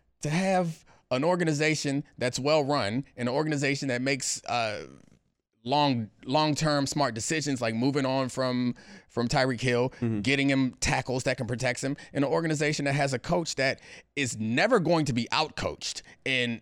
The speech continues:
Speaker 1: or at least out-schemed, and is occasionally going to give you a schematic advantage. Like, that's really nice. So I don't mean to say that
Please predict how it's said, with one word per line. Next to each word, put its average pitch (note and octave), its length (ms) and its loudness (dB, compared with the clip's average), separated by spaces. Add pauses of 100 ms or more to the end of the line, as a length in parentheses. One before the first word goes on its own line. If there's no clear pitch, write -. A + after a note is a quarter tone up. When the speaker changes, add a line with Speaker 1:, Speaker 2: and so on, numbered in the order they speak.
Speaker 1:
or C#3 120 2
at C#3 60 0
least D#3 280 2
out-schemed, C3 720 -2 (120)
and B2 140 0
is A#2 220 -4
occasionally B2 680 -2
going B2 280 -2
to B2 80 -4
give A#2 240 -2
you B2 140 -2
a F2+ 40 -2
schematic A2+ 520 -2
advantage. F2 520 -4 (220)
Like, A#2+ 140 -2 (100)
that's F#3 240 -2
really E3+ 220 0
nice. F3+ 240 0
So - 120 -10
I F3 120 0
don't G3 140 0
mean F#3+ 180 2
to D#3+ 80 0
say F3 240 0
that C3+ 300 -2